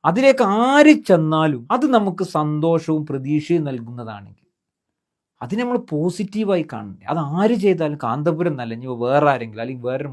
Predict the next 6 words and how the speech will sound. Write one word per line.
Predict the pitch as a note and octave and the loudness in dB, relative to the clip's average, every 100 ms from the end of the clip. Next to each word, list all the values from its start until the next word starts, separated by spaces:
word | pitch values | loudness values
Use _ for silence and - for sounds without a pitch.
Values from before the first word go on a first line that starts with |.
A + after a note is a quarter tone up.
| A#2 | -10
മതത്തിൽപ്പെട്ട | A#2 A#2 D3 G3 F3+ D3+ C#3+ C#3 _ _ - C#3 | -10 -10 -6 -6 -4 -6 -4 -6 _ _ -10 -6
ഒരു | C3 B2 B2 | -4 -6 -4
പണ്ഡിതനാണ് | B2 B2 B2+ B2 A#2 A2 A2+ A#2 | -4 -6 -8 -8 -10 -10 -12 -12
എന്ന് | A2 A2 | -12 -16
തന്നെ | G#2 - | -18 -20
കൂട്ടുക | F2+ - | -20 -20